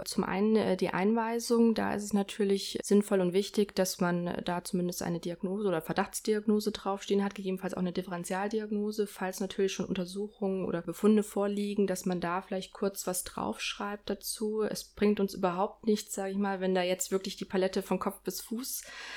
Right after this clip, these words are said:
draufsteht. Das hatten wir leider auch schon. Das ist dann wie kompletter Neustart für uns dann auch, ne? Sinnvoll ist natürlich schon. Und, ähm,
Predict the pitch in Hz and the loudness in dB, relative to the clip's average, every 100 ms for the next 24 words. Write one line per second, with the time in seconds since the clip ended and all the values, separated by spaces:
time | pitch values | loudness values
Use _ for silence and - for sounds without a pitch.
0 | - - 196 - - 214 196 202 190 185 | -12 -10 -6 -4 -2 -4 -2 0 2 4
1 | 180 180 - 214 - - 226 214 185 - | 4 4 2 0 0 2 4 6 2 -2
2 | - - 190 185 185 185 180 180 - 185 | -4 0 2 2 0 0 0 0 0 2
3 | 185 180 175 202 - 190 - - 190 190 | 4 2 2 2 2 0 0 4 4 4
4 | 185 - 175 214 233 214 202 202 202 202 | 0 0 2 2 2 2 0 2 0 0
5 | 196 196 - 196 - 190 202 - - - | -2 -2 -2 -2 0 0 -2 -4 -10 -10
6 | - - 185 185 - - 180 180 180 | -10 0 2 2 2 4 6 6 2